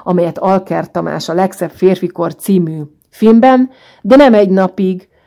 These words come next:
sok napig, évekig, évtizedekig. Mert idáig jutottunk, mert kétezer-huszonkettő van, és a béka hátsó fele alatt tartunk. Nem elől vagyunk, leghátul vagyunk.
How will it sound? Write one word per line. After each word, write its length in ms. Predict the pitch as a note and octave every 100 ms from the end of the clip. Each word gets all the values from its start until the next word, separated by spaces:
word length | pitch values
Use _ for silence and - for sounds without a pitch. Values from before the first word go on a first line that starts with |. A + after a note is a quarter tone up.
| _
sok 360 | - A3 G#3+
napig, 500 | A3 G#3 G#3+ G#3 G3 _ _
évekig, 720 | - A3+ G#3 G#3 G#3 G3 F3+ -
évtizedekig. 1200 | A3 G#3+ - G#3+ F3+ D#3+ D3+ D3+ C#3 C3 _ _ _ _ _ _ _ _ _ _ _ _ _ _ _ _ -
Mert 260 | G#3 A#3+ A#3+
idáig 540 | C4 G#3+ G3 F#3+ F#3
jutottunk, 600 | A3+ A3+ F3 E3+ F#3 F3+
mert 220 | F3+ G3+
kétezer-huszonkettő 1400 | - B3+ A#3+ D#4 F#3+ F#3 G3 G#3 F#3 E3+ - G3 G3 G#3+
van, 220 | G#3 G#3 -
és 180 | G3+
a 60 | G#3+
béka 640 | G3 A#3+ A3+ A3+ F3 F3 - _ _
hátsó 520 | - G#3 G#3 G3+ F#3
fele 300 | F3+ A3 F3+
alatt 420 | E3 F3+ D#3+ D3+ -
tartunk. 760 | F#3 E3+ D3+ D3+ D3+ D#3 - -
Nem 280 | A#3 A#3+
elől 420 | G#3+ F3 D#3 D#3+ D#3+
vagyunk, 440 | E3 E3 E3+ E3+
leghátul 840 | G#3+ C4+ C4+ - E3+ - E3+ F3+
vagyunk. 800 | E3 F#3 F3 - D#3 D3 - _